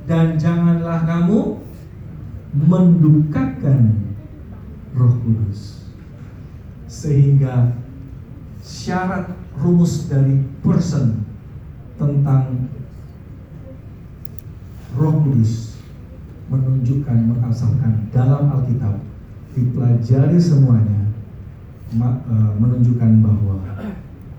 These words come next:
Roh Kudus adalah seorang oknum. Setiap pekerjaan dari Roh Kudus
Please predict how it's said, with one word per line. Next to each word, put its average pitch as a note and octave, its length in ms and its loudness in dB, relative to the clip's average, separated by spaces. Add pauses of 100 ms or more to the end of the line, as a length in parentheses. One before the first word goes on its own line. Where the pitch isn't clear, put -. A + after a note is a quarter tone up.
(880)
Roh B2 200 4 (120)
Kudus A2+ 400 2
adalah G2+ 480 -2 (2000)
seorang A2 800 0 (160)
oknum. G#2 480 -6 (2250)
Setiap F3 720 -4
pekerjaan C#3+ 720 0
dari C3+ 240 0
Roh E3 320 2
Kudus C#3 560 -2